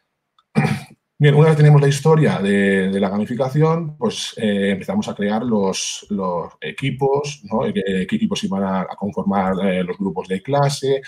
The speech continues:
Eh, en este caso, como la gamificación era de los Marvel Heroes, pues bueno, eh, cogí, eh,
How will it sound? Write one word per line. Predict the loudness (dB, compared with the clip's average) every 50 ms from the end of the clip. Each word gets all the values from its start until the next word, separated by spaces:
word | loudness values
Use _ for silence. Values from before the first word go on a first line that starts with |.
| -14 -18 -18 -18 -18 -20 -20 -20 _ _ _ _
Eh, | -2 0 2 2 2 2 2 2 2 2
en | 2 2
este | 2 0 -4 -2
caso, | -2 -2 -2 -2 -2
como | -2 -4 -4 -6
la | -6 -6 -6 -6 -6 -6 -6 -8 -8 -10
gamificación | -10 -12 -12 -12 -12 -10 -8 -6
era | -6
de | -4 -6
los | -6 -6 -4
Marvel | -4 -4 -4 -6 -8 -8
Heroes, | -6 -2 0 0 0 0
pues | -2 -2 0
bueno, | 0 2 2 2 0 2
eh, | 0 0 0 -2 -4
cogí, | -8 -12 -8 -2 2 4 6 6 6 6 6
eh, | 4 4 4 4 2 2 0 -2